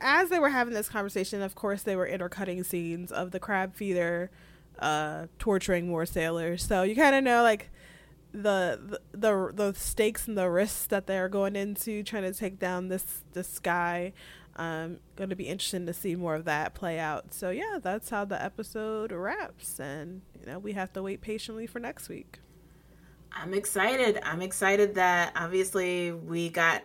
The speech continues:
Speaker 2: a lot of folks on Twitter joining us on the hashtag dragons y'all, and that Nathalie Emmanuel acknowledges it, and hopefully
Speaker 1: Mm-hmm.
Speaker 2: she will be joining us as well.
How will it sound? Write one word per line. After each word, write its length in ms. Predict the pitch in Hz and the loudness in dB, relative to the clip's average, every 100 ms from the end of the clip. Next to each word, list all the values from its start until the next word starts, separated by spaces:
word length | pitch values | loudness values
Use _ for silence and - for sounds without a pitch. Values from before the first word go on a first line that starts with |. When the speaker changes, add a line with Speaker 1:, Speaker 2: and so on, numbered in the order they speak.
| - | -4
Speaker 2:
a 160 | - 160 | -4 0
lot 420 | 160 160 170 - | 4 6 6 4
of 380 | 160 160 156 156 | -2 -4 -4 -6
folks 400 | - 170 160 - | -2 -2 -2 -4
on 240 | 160 160 | -4 -4
Twitter 360 | 156 170 170 165 | -4 -2 0 -2
joining 420 | 165 156 165 165 | -4 -6 -4 -2
us 200 | 165 160 | -2 -2
on 160 | 143 151 | -4 -4
the 60 | |
hashtag 500 | 151 156 160 170 160 | -2 -2 -2 -4 -4
dragons 480 | 147 139 160 170 170 | 2 2 2 0 -2
y'all, 400 | 170 165 165 165 | 2 4 4 2
and 180 | 143 151 | -2 -8
that 160 | 143 - | -8 -6
Nathalie 420 | 147 151 - 156 | -6 -6 -6 -6
Emmanuel 840 | 156 147 151 165 156 156 151 151 - | -4 -4 -4 -4 -4 -2 -2 -2 -6
acknowledges 920 | - 139 110 120 185 196 262 262 262 - | -8 -6 -2 2 2 0 0 0 -2 0
it, 380 | 269 262 262 - - | 4 4 2 -4 -6
and 480 | 165 165 160 160 160 - - _ | -4 -4 -4 -8 -10 -14 -20 _
hopefully 440 | - 202 202 208 | 0 2 8 8
Speaker 1:
Mm-hmm. 120 | 208 - | 8 4
Speaker 2:
she 120 | 190 | 0
will 120 | 185 | 0
be 120 | 180 | -4
joining 420 | 180 196 196 208 208 | -4 -2 0 0 -2
us 180 | 208 | -2
as 200 | 202 180 | -4 -4
well. 480 | 202 226 226 226 226 | 0 2 4 2 -2